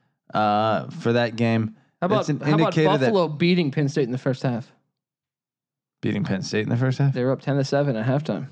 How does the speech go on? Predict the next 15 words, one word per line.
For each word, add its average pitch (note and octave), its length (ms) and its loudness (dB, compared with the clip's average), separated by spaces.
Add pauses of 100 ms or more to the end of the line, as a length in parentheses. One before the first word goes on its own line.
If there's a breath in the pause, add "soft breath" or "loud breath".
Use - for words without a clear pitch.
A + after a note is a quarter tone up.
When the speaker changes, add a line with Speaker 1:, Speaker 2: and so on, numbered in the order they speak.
(140)
Speaker 1:
Buffalo's D3 540 0
looking F3 240 -2
good, B3 200 2
though. - 260 -6 (600)
Penn E3+ 200 0
State F#3 260 -2
may F3 180 2
be F3+ 120 2
a F3+ 60 4
little E3+ 180 2
down. G#2 320 0
You're A2 140 0
right. G2+ 220 0 (260)
Speaker 2:
That C3+ 160 2
offense. D3 360 2